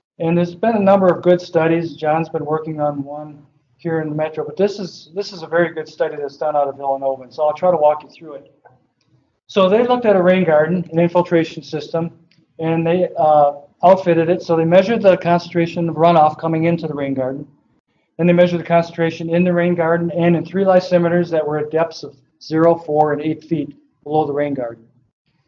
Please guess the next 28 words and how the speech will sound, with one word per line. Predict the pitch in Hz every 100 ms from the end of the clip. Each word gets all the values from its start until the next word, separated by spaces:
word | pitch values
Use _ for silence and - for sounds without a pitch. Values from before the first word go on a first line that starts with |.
| _ _ _ _ _ _ _ _ _ -
Then | 165 185
the |
water | 175 180
table, | 190 175 170 170
which | 160 160 156
is | 147
about | 160 156
twenty | - 170
feet | 170 175 165
down, | 160 147 147 156 - _ _ -
they |
put | 151 175
a |
monitoring | 175 165 170 165 160
well | 151 151 151
directly | 147 135 165 185 190
down | 175 165 165
gradient | 151 151 151 151 147 _
of | 151 143 143 - _ _ _ -
this | 147 147 - _ _
rain | 151 151
garden. | 135 127 127 143 _ _ _ _
And | 151 156
then | 170 175 160 - _ _ _ _ _
farther | 170 196 185
down, | 151 143 147 156 156
thirty-five | - 165 165 156 151 -
feet, | - - -